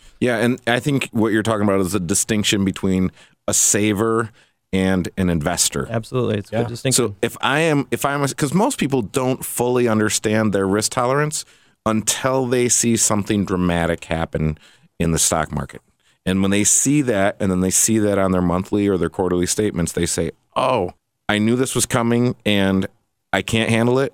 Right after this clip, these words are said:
Speaker 1: or, "I can handle it."
Speaker 3: But you're talking about it from an investment perspective, even an emotional perspective only.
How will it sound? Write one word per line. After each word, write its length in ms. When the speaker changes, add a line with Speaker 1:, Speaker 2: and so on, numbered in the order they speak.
Speaker 1:
or, 420
"I 120
can 320
handle 280
it." 60
Speaker 3:
But 160
you're 120
talking 340
about 220
it 80
from 180
an 100
investment 680
perspective, 600
even 460
an 100
emotional 540
perspective 560
only. 380